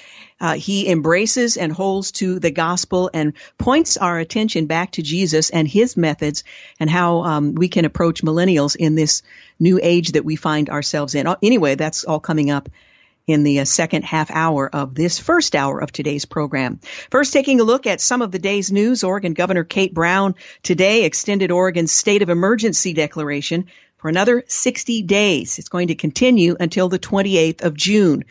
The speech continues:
Well, that declaration authorizes legally, uh, the governor's covid nineteen executive orders and the Oregon Health Authority's health and safety guidance. It extends that declaration and it allows those orders to remain in effect. Well, the governor and officials at O H A, they've said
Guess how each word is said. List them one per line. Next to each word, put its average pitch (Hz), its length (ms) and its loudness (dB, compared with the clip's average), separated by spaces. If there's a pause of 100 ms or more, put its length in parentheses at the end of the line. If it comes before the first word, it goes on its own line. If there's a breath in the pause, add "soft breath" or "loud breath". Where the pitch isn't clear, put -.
(400 loud breath)
Well, 202 100 -2
that 262 140 0
declaration 226 760 -2
authorizes 185 720 -4
legally, 180 640 -4 (440 soft breath)
uh, 175 100 -2
the 170 60 0
governor's 196 400 0
covid 196 280 0
nineteen 180 400 -2
executive 175 520 -2
orders 170 460 -2
and 147 100 0
the 147 60 0
Oregon 170 320 2
Health 220 320 0
Authority's 165 480 -2
health 175 220 -2
and 151 120 0
safety 202 380 -2
guidance. 139 500 -2 (440 loud breath)
It 160 100 0
extends 202 420 2
that 180 200 0
declaration 180 600 -2
and 165 140 2
it 156 80 -4
allows 170 400 0
those 165 200 0
orders 180 440 -2
to - 140 -6
remain 156 320 2
in 156 160 0
effect. 151 500 -2 (480 loud breath)
Well, 165 80 0
the 165 80 2
governor 208 360 2
and 151 420 -2
officials 180 500 0
at 160 80 2
O 165 120 2
H 165 240 -2
A, 175 220 2
they've 165 180 -2
said 175 300 -2